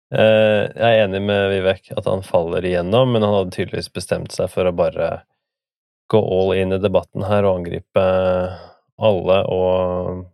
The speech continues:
prøve så best han kunne å, å skape noen øyeblikk.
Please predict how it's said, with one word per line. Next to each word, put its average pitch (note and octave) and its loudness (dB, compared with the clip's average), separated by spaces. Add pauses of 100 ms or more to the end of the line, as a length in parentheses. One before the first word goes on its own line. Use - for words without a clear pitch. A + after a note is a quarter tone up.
(1000)
prøve G2+ 4
så G2 -6
best G2 0
han G#2 -2
kunne G2 0
å, G2 0
å - -8
skape - 0
noen G2+ 0
øyeblikk. G2+ 0